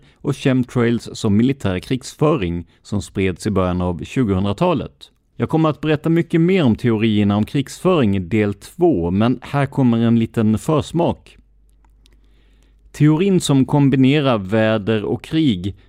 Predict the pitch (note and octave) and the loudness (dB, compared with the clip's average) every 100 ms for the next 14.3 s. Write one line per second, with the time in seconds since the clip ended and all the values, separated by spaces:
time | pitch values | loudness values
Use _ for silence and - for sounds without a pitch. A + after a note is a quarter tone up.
0 | - G#2+ G#2 A#2 G2+ G2+ - B2 A#2+ - | -6 -4 -2 0 -2 -4 -2 -2 -2 0
1 | C#3 D#3+ D3 A2 - A2 G#2+ F#2 - - | 0 2 0 -2 0 0 0 -2 -4 -4
2 | F#2+ F#2 F2+ _ - G2 D3 D#3 B2 F#2+ | -2 -2 -6 _ -8 0 0 2 2 2
3 | F2 F#2+ A2 G2+ - B2+ A#2+ A#2 - G#2+ | 0 -2 -4 -8 -4 -2 -2 -2 -4 0
4 | B2+ B2 C3 G#2+ G2 E2 F2 F2+ _ _ | 0 0 -4 -2 -2 -2 -4 -6 _ _
5 | G#2+ A2+ B2+ C3+ B2+ C3 B2+ C#3+ G#2 F#2 | 0 2 4 2 2 0 0 0 0 -2
6 | F#2 F#2 F#2 F2 - A2 G2+ - A2 F2+ | 0 0 0 -2 -4 -2 -2 -2 -4 -2
7 | G#2+ F2 A2+ G2 - D3 B2+ D#2 D2+ - | -2 -2 -2 -2 -4 -2 -2 -4 -10 -20
8 | _ _ _ _ _ - G#2+ D3+ E3 A2 | _ _ _ _ _ -12 -4 -2 -2 0
9 | A#2+ A2+ A#2+ - C3 B2+ D3+ - D#3+ D3+ | 0 2 0 0 -2 0 -2 -2 -4 0
10 | A#2+ F#2+ G2+ F#2+ G2 F2+ G2 - F3+ - | 0 0 0 0 -2 -4 -6 -2 -2 -4
11 | - - G2+ F#2+ F#2+ F#2+ F#2 F#2+ G#2+ A2 | -10 -6 -2 0 0 0 -2 -2 -2 -2
12 | C3 - - F2 - G#2 G#2 A#2 - F2 | -4 -6 -6 -6 -2 -2 0 -2 -6 -6
13 | A2 G#2+ C3 A#2 - F2+ F#2+ A#2 - - | 0 2 0 -2 -4 -4 0 -2 -4 -12
14 | C#2+ _ - | -12 _ -20